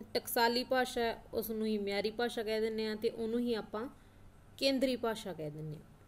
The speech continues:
ਅਗਲਾ ਪ੍ਰਸ਼ਨ ਹੈ, ਕਿਸੇ ਦੇਸ਼ ਦੀ ਏਕਤਾ ਦਰਸਾਉਣ ਵਾਲੀ ਭਾਸ਼ਾ ਹੈ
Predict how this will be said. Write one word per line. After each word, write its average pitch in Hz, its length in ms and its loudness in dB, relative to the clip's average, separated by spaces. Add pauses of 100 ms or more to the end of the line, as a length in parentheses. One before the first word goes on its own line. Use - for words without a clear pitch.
(1600)
ਅਗਲਾ 269 220 4
ਪ੍ਰਸ਼ਨ 233 320 4
ਹੈ, 214 300 0 (1300)
ਕਿਸੇ 320 340 12
ਦੇਸ਼ 254 440 10
ਦੀ 277 200 8 (540)
ਏਕਤਾ 277 460 10
ਦਰਸਾਉਣ 233 500 2
ਵਾਲੀ 208 300 4
ਭਾਸ਼ਾ 208 480 2
ਹੈ 170 200 -6